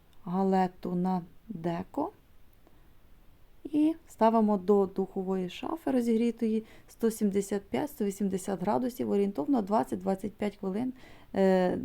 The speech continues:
орієнтуйтеся на власну духовку. Ось такий от вигляд має. Уже <clears throat> готово спечена,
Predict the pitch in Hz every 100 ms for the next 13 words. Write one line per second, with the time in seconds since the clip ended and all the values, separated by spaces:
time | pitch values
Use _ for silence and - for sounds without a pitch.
0 | - - 202 208 - - 220 - 220 -
1 | - - 190 220 185 185 190 202 196 175
2 | - 175 165 - - - - - - -
3 | 185 196 - 180 185 180 180 220 240 240
4 | 277 302 - - - - 208 202 226 233
5 | - 220 202 190 202 220 202 202 208 202
6 | - 214